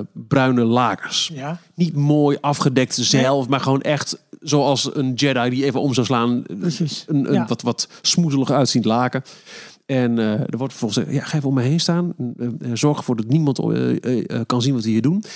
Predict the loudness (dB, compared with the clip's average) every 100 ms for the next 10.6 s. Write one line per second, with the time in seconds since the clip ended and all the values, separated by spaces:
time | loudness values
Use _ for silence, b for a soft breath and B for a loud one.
0 | -2 0 2 0 0 0 0 2 2 4
1 | 2 2 0 0 -2 -2 -4 -2 0 0
2 | 2 0 0 -2 -2 0 0 0 0 0
3 | -4 -6 -6 -8 -10 -14 b b b -4
4 | -2 0 2 2 2 2 2 0 0 0
5 | 2 2 2 0 -2 -4 -2 0 0 0
6 | -2 -2 -4 -6 -8 -6 -6 -2 0 0
7 | -2 -8 B B B -14 -4 -4 0 0
8 | 0 -2 -2 -2 0 -2 -4 -8 -4 -2
9 | 0 0 0 -2 -2 -2 0 0 -2 -4
10 | -2 -2 -2 -2 -4 -6